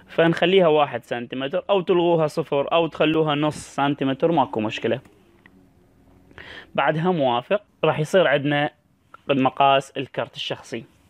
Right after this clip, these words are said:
طبعًا راح نشتغل أول فكرة، إن شاء الله إحنا اليوم راح نشتغل مجموعة أفكار. أول فكرة راح نبلش بيها، آه، طبعًا من إدراج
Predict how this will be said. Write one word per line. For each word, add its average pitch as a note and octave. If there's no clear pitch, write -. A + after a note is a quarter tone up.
طبعًا A3+
راح G#3+
نشتغل G#3+
أول D#3
فكرة، D3
إن F3+
شاء B3
الله G3+
إحنا G3
اليوم F3+
راح E3
نشتغل E3+
مجموعة D#3
أفكار. -
أول G#3+
فكرة E3+
راح D3
نبلش C3
بيها، D3+
آه، D#3
طبعًا F#3+
من F#3+
إدراج C#3+